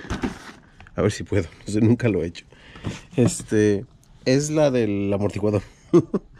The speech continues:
Le, como tenía prisa, pues, por repararlo y necesitaba ir a trabajar, lo soldé. <laughs> Pero el otro día se rompió. De hecho, que llegué, ahí está la caja. Llegué con la caja acá,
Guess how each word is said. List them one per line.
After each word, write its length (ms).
Le, 800
como 520
tenía 280
prisa, 280
pues, 200
por 360
repararlo 680
y 220
necesitaba 400
ir 60
a 180
trabajar, 580
lo 120
soldé. 360
<laughs> 460
Pero 220
el 60
otro 180
día 120
se 120
rompió. 420
De 80
hecho, 180
que 100
llegué, 300
ahí 100
está 180
la 100
caja. 280
Llegué 240
con 140
la 100
caja 180
acá, 440